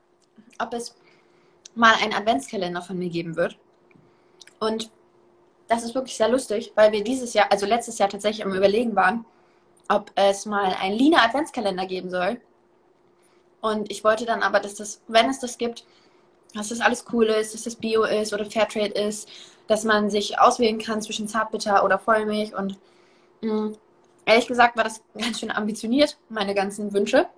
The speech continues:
Und deswegen haben wir das so schnell nicht mehr hinbekommen. Aber die Adventskalender-Idee,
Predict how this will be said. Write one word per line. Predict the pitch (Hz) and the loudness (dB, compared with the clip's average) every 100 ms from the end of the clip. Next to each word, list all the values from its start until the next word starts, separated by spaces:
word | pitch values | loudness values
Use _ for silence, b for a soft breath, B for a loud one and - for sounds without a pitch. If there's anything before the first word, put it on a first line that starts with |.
| b b b b - | b b b b -10
Und | 214 | -2
deswegen | 208 208 220 214 | -2 -2 -4 -2
haben | 214 | 0
wir | 208 | 0
das | 202 | -2
so | 208 | -6
schnell | 208 190 | -4 -4
nicht | 196 | -4
mehr | 202 | -4
hinbekommen. | 220 202 - 185 240 - _ _ _ _ _ - | -2 -2 -2 -2 -4 -8 _ _ _ _ _ -2
Aber | 220 214 | 2 2
die | 196 | 4
Adventskalender-Idee, | 202 254 403 262 208 190 - 190 240 | 4 4 4 2 0 0 0 2 2